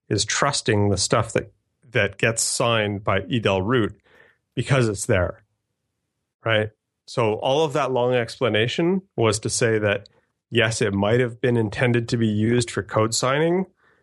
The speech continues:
but because the certificate itself was on the asset that people were getting,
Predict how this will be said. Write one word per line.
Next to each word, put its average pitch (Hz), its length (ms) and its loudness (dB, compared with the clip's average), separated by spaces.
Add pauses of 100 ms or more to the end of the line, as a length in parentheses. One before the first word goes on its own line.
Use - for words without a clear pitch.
(520)
but 101 380 0 (320)
because 135 960 -2 (540)
the 113 360 2
certificate 120 600 0
itself 110 600 -2 (200)
was 98 520 0 (220)
on 120 380 0
the 117 220 -2
asset 107 600 0 (100)
that 104 160 0
people 117 260 -2
were 98 140 2
getting, 98 420 0